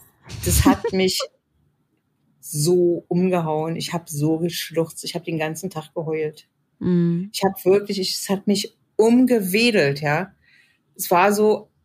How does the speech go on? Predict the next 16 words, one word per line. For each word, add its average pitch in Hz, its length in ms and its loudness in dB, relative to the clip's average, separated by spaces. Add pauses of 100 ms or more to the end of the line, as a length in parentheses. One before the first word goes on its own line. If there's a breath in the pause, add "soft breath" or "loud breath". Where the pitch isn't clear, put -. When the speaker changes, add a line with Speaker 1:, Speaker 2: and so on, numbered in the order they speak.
(580)
Speaker 1:
so 214 220 2
klar, 226 580 4
so - 220 -2
eindeutig, 247 760 4
so 233 100 2
einfach 233 540 2
und 190 180 -2
doch 202 140 2
so - 120 -2
unerreichbar. 165 760 0
Und 160 140 -2
es - 140 -8
hat 175 180 -6
mich 202 240 -2
wirklich, 185 380 2
Speaker 2:
Mhm. 196 200 -8